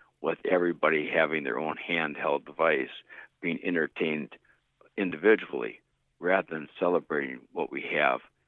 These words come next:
in common. The rituals of our lives determine who and whose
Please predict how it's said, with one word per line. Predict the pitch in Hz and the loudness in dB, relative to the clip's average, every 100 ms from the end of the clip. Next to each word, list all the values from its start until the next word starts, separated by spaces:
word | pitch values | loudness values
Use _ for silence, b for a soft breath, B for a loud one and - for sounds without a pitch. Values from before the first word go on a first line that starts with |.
| _ _ | _ _
in | 85 69 - | -16 -16 -6
common. | - 69 50 58 - _ _ _ _ b b _ - | 0 0 0 -8 -16 _ _ _ _ b b _ -6
The | 67 | -6
rituals | 80 117 - - 120 110 104 | 0 0 0 -2 0 2 0
of | 85 | -2
our | 71 78 - | 0 0 -2
lives | - - - - - - - _ _ _ _ _ _ - | -4 -4 -4 -6 -10 -16 -20 _ _ _ _ _ _ -12
determine | 82 - 101 95 95 92 - - | -10 -4 0 0 0 -4 -8 -10
who | - 120 123 127 131 _ _ _ | -4 -2 0 -4 -6 _ _ _
and | 85 - | -8 -8
whose | - 110 101 | -6 -2 -2